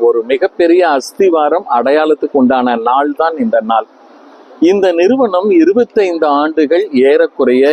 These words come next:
இரண்டாயிரம் ஏழை எளிய மக்களுக்கு உண்ண உணவு, உடுக்க உடை, இருக்க இருப்பிடம், படிக்க படிப்பு, நோய்க்கு மருந்து என்று எல்லா வகையான சேவைகளையும் இலவசமாக செய்து வருகின்றது. இந்த நிறுவனம்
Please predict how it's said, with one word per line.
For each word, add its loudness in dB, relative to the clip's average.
இரண்டாயிரம் 0
ஏழை 2
எளிய 2
மக்களுக்கு 0
உண்ண 0
உணவு, 0
உடுக்க 0
உடை, 2
இருக்க 0
இருப்பிடம், -2
படிக்க -2
படிப்பு, 0
நோய்க்கு 0
மருந்து 0
என்று 0
எல்லா 0
வகையான 0
சேவைகளையும் 0
இலவசமாக 0
செய்து 0
வருகின்றது. -2
இந்த 0
நிறுவனம் 0